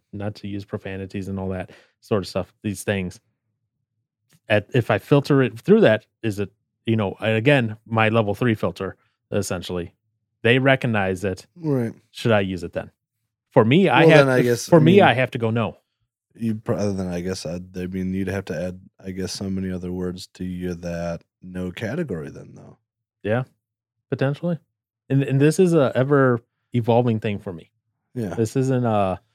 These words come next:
Speaker 2: Yeah.
Speaker 1: "I'm done, set in stone, done." This is a, as
Speaker 2: Right.
Speaker 1: I mature, I have to do this.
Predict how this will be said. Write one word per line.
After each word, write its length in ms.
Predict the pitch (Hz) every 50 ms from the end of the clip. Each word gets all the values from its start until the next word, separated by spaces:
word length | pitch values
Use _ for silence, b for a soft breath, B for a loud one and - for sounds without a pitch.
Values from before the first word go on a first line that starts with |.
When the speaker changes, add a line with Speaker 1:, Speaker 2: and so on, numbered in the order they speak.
| _ _ -
Speaker 2:
Yeah. 240 | 135 131 123 113 107 -
Speaker 1:
"I'm 240 | - 117 110 107 104
done, 400 | 98 117 117 117 117 113 110 101 - _ _
set 400 | _ - - - 120 107 98 -
in 80 | - 101
stone, 340 | 92 - - 120 110 101 95
done." 260 | 87 101 95 87 85
This 240 | 85 92 98 - -
is 160 | 123 110 101
a, 280 | 104 92 87 85 82 - _ _ _ _ _ _ _ _ _ _ _ _ _ _ _ _ -
as 220 | - - 139 123 113
Speaker 2:
Right. 120 | 110 113
Speaker 1:
I 280 | 117 123 131 135 135 135
mature, 680 | 135 131 123 - - - 120 110 107 107 107 110 - _ _ _ _ _ _ _ _ _ _ _ _ _ _ _ _ _ _ _ _ _ -
I 100 | 107 104
have 160 | 104 95 -
to 80 | - 95
do 100 | 90 90
this. 220 | 90 90 - -